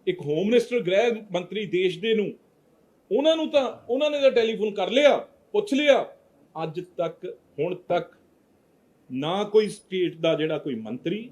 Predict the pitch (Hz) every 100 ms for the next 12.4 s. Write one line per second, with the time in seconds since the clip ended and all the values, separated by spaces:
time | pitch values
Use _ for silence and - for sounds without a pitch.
0 | _ _ _ _ _ _ _ _ 135 214
1 | 214 180 139 104 113 139 180 196 208 220
2 | 226 202 190 160 120 139 147 185 208 226
3 | 196 202 233 - _ _ _ - - _
4 | _ _ _ 135 160 160 233 233 226 196
5 | 196 196 214 196 170 214 202 208 220 214
6 | 160 160 170 202 208 208 196 185 185 202
7 | 202 202 214 208 196 208 208 220 214 185
8 | 175 175 175 170 165 196 175 156 180 180
9 | 214 180 185 269 - _ _ - - -
10 | _ _ 170 190 233 - - 190 208 -
11 | 160 185 190 202 240 269 294 294 285 285
12 | 262 247 247